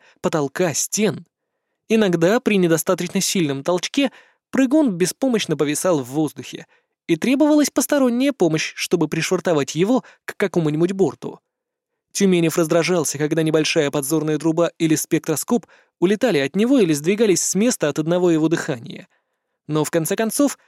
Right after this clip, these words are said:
все привыкли жить в мире невесомого. Необычайное становилось бытом. Гидростат медленно сближался с ледяным метеоритом, но последние два дня, шесть часов восемнадцать минут, были очень тягостны. Ледяной шар,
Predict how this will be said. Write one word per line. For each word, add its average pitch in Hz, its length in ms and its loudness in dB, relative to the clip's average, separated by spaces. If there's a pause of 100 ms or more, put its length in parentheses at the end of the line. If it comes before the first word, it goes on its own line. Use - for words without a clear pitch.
все 269 320 2
привыкли 196 580 2
жить 175 220 -2
в 143 60 -6
мире 143 220 -2
невесомого. 143 640 -6 (560)
Необычайное 180 760 2
становилось 170 600 2
бытом. 190 500 -6 (600)
Гидростат 165 640 -2
медленно 165 440 2
сближался 156 560 0
с - 100 -4
ледяным 151 340 -2
метеоритом, 143 720 -4 (400)
но 165 140 0
последние 214 520 2
два 160 160 2
дня, 180 320 0
шесть - 300 -2
часов - 440 -2 (200)
восемнадцать 190 720 0
минут, 170 400 -2 (320)
были 170 420 0
очень 151 300 0
тягостны. 131 540 -8 (600)
Ледяной 196 460 2
шар, - 360 -2